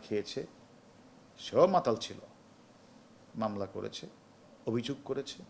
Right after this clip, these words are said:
অভিযোগের প্রেক্ষিতে বাকি সবগুলিকে আমরা গ্রেপ্তার করেছি।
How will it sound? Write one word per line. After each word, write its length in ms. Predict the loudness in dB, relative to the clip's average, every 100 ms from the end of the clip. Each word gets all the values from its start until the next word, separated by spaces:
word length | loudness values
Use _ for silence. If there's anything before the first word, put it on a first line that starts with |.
| -20 -20 -20 -20 -8
অভিযোগের 460 | -4 -4 -4 -4 -2
প্রেক্ষিতে 380 | -4 -6 -4 -4
বাকি 340 | 0 -2 -2
সবগুলিকে 520 | -4 -4 -4 -4 0
আমরা 280 | 0 0 -4 -6 -16 -20 -20 -20 -20 -14
গ্রেপ্তার 360 | -6 -6 -2 -4
করেছি। 400 | -4 -8 -8